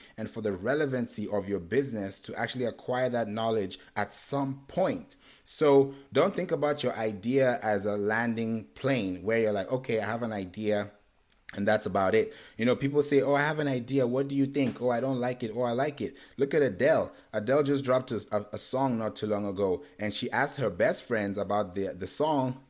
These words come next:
and it was an idea, and they were like, "No, I don't like it. You know, you could do better than that. Oh, try this, try that." There are always going to be opinions. There are always going to be suggestions, because people want to validate themselves.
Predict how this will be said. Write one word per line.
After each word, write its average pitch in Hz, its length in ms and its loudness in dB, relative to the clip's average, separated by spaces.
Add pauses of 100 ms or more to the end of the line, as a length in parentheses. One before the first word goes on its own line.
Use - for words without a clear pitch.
(140)
and 113 140 -2
it - 20 0
was 113 160 2
an 120 100 0
idea, 117 580 0
and 107 140 -6
they 107 60 0
were 107 100 2
like, 107 220 -2
"No, 139 240 0
I 131 120 0
don't 151 200 -2
like 127 320 -2
it. 117 200 -2 (220)
You 117 80 -2
know, 123 80 2
you 123 140 2
could 117 160 -8
do 135 100 0
better 120 300 0
than 110 180 -4
that. 110 320 0 (320)
Oh, 127 180 4
try 127 280 -2
this, 127 180 -2
try 120 220 0
that." 110 360 -2
There 135 180 2
are 131 140 -4
always 160 440 0
going 131 300 -2
to - 140 -8
be 104 280 -6
opinions. 98 720 -4
There 104 160 0
are - 100 -14
always 151 320 0
going 135 180 2
to 123 60 0
be 104 120 -4
suggestions, 92 680 -6
because 101 320 -4
people 139 380 2
want 120 240 0
to 101 60 -8
validate 101 640 -6
themselves. 90 680 -4